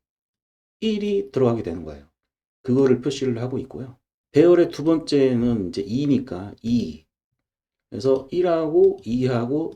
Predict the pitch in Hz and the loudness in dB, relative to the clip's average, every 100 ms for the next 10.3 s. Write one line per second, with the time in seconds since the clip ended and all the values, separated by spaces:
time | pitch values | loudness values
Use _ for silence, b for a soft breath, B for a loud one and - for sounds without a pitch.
0 | _ 101 123 120 139 135 - 98 - 156 | _ -4 -2 -2 -2 -4 -6 -10 -6 -6
1 | 165 - b b b - 123 123 - 175 | -6 -10 b b b -10 -8 -8 0 0
2 | 170 147 127 98 80 - - - _ _ | 2 -4 -4 -6 -8 -12 -18 -20 _ _
3 | _ _ _ 104 104 117 120 - 165 147 | _ _ _ -10 -6 -6 -6 -6 0 0
4 | 143 - - - 151 180 175 - _ _ | 0 -4 -10 -8 -6 -8 -10 -18 _ _
5 | _ _ _ - 85 - 160 196 - _ | _ _ _ -12 -8 -2 0 0 -2 _
6 | _ _ _ _ _ - - 202 190 160 | _ _ _ _ _ -18 -8 -2 0 0
7 | 95 113 180 196 202 - _ _ - 196 | -2 0 2 0 -2 -20 _ _ -8 -2
8 | 202 214 220 - _ _ _ - 117 123 | 0 -2 -6 -14 _ _ _ -8 0 2
9 | 120 135 - 123 104 _ - 170 175 - | 2 0 -4 -4 -4 _ -4 -2 -2 -4
10 | 101 113 170 | -4 -4 -6